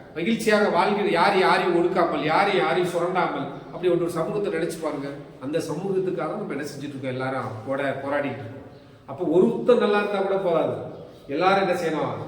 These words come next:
நல்லா இருக்கு. நான் என் பொண்ணை வளர்த்தா மட்டும் போதாது, நல்லா, நல்லவனா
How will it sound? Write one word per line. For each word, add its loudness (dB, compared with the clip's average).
நல்லா -2
இருக்கு. 0
நான் 2
என் 4
பொண்ணை -2
வளர்த்தா 2
மட்டும் -2
போதாது, 2
நல்லா, 4
நல்லவனா -2